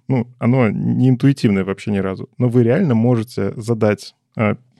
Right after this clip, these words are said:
дэш дэш Б Г, двоеточие, дэш дэш Б Г success через var,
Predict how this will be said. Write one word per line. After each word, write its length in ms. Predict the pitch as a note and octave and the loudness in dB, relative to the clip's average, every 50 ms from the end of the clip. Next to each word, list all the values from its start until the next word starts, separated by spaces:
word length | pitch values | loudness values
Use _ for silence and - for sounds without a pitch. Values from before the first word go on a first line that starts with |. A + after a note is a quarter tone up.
| _ _ _ _ _ - | _ _ _ _ _ -16
дэш 280 | - A#2+ A2+ C3 A#2+ A2+ | -8 -2 -2 0 0 0
дэш 180 | B2+ A#2 G#2 | 0 -2 0
Б 160 | G2 G2 B2+ | 0 0 0
Г, 200 | A#2+ A#2 A#2+ G#2 | 0 2 0 0
двоеточие, 600 | F#2+ F#2+ G2+ G#2+ G#2+ - A#2 G#2 F#2+ - - F#2+ F#2 | 0 0 -2 -2 0 0 0 0 0 -2 -6 -12 -12
дэш 240 | - G#2 A2 G#2+ G#2 | -6 -2 -2 -2 0
дэш 200 | G#2 G#2 G2+ G2+ | 0 0 0 0
Б 160 | G2+ G#2+ G#2+ | -2 -4 -2
Г 280 | G2+ G#2 G2 F#2+ - - _ | -2 0 -2 -2 -4 -8 _
success 420 | - A#2+ - - G#3 B3+ - - _ _ _ _ _ _ - A#2 - - - | -6 -6 -2 0 0 0 0 -2 _ _ _ _ _ _ -8 -8 -8 -8 -4
через 240 | - A2+ G#2 F#2+ F#2 | -2 0 0 0 0
var, 160 | F#2 F2 | -2 -4